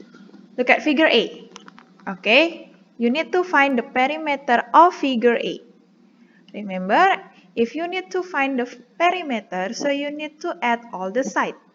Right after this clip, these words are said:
Okay, let's we count. Let's we look at the figure A and let's we count. There are one,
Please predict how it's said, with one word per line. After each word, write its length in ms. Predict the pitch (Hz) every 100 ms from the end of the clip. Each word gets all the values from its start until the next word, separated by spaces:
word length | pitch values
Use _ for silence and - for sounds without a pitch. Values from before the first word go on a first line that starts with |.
| _ _ _ _ -
Okay, 160 | 196 233
let's 240 | 190 -
we 160 | 311 339
count. 480 | 285 262 277 349 - _ -
Let's 320 | - - -
we 400 | 294 311 - _ _ _
look 240 | 233 240
at 160 | 202 202
the 240 | 196 196
figure 320 | 208 185 185
A 480 | - 330 415 381 - 302
and 240 | 320 311
let's 160 | 240 -
we 160 | 294
count. 680 | - 233 202 190 269 - - _ _ _ _ _ _ _ _ _ _ _ _
There 240 | 220 220 -
are 240 | 208 202
one, 640 | 190 190 190 175 180 220